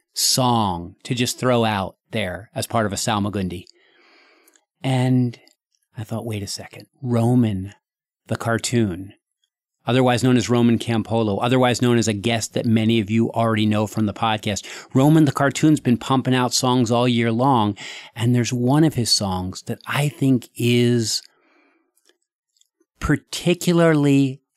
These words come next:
apt for a relationship show because it's sort of, it's sort of a window into a moment in a new relationship where there's some tension between romantic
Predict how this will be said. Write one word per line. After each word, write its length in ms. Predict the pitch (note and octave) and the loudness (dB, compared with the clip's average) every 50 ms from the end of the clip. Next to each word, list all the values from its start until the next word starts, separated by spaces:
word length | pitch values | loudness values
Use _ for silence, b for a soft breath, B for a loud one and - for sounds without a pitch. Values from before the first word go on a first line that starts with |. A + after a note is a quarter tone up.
| _ _ - | _ _ -6
apt 420 | A#2+ A#2 G#2+ G2 F2+ - - - | -4 -2 -2 -4 -6 -8 -14 -20
for 280 | - - - A#2 A2+ A2 | -10 -6 -2 0 0 2
a 80 | A2 G#2 | 0 0
relationship 760 | G#2+ G#2+ G#2+ G#2+ G#2+ G#2 - - A2 G2+ - - A2 G#2 - | 0 0 -2 -2 -4 -4 -4 -4 -6 -6 -6 -6 -8 -8 -8
show 300 | - - - G#2+ G#2 G2+ | -8 -8 -6 -4 -4 -6
because 540 | G#2 A2+ - - - A2+ G#2+ G#2 G2 - - B B B B B B | -6 -8 -8 -6 -6 -4 -4 -4 -4 -6 -8 B B B B B B
it's 160 | - C3 - - | -10 -6 -2 0
sort 160 | D3+ D3+ C#3 | 2 2 2
of, 180 | B2 G#2 - - _ _ _ _ _ _ | 0 -2 -6 -14 _ _ _ _ _ _
it's 120 | - - - | -8 -4 0
sort 140 | D3 D3 | 2 2
of 80 | C3+ A#2+ | 2 2
a 60 | B2+ | 2
window 560 | B2 B2 B2 C3 C#3 D3 D3+ D3+ C#3+ C3+ C3 | 2 2 4 6 6 6 6 6 6 6 4
into 300 | B2+ B2 C3 B2+ A#2+ A2+ | 4 4 4 4 4 4
a 60 | A2 A2 | 2 2
moment 580 | A2 A2 G#2+ G#2+ A#2 B2 C3 B2+ B2+ B2+ A#2+ | 2 2 2 4 4 4 4 4 2 2 -2
in 160 | - - A2+ | -4 -4 -2
a 60 | G#2+ G#2+ | 0 0
new 280 | G#2 G#2 A2+ A#2 A#2 | 2 2 2 2 2
relationship 840 | A#2 A#2 A2+ A2 G#2 G2+ - - - G#2 - - F#2+ F2+ G2 - - - _ _ _ _ _ _ _ _ _ _ _ _ _ _ _ | 2 0 0 -2 -4 -4 -4 -4 -4 -4 -4 -6 -8 -10 -12 -16 -20 -20 _ _ _ _ _ _ _ _ _ _ _ _ _ _ _
where 180 | - A#2 A#2 | 0 0 2
there's 260 | G#2+ A#2 A#2 A2+ - | 2 2 0 0 0
some 200 | - - B2+ A#2+ | 0 0 2 0
tension 680 | A2 - - - - C3 C3 B2 - - - B2 A#2 A#2 | 0 0 -4 -4 0 0 0 0 0 0 0 2 2 2
between 680 | A2+ A2+ - - - A#2+ A#2+ A#2 A#2 A2+ A2+ A2+ A2+ | 0 -2 -6 -6 -4 -2 0 0 2 2 0 0 -2
romantic 880 | A2 A2 G#2+ G#2+ G#2+ A2 A2 A2+ A2+ A2 - - A2+ A2 G2+ - - - | -2 -2 0 0 0 0 0 0 -2 -2 -4 -6 -6 -6 -8 -10 -16 -20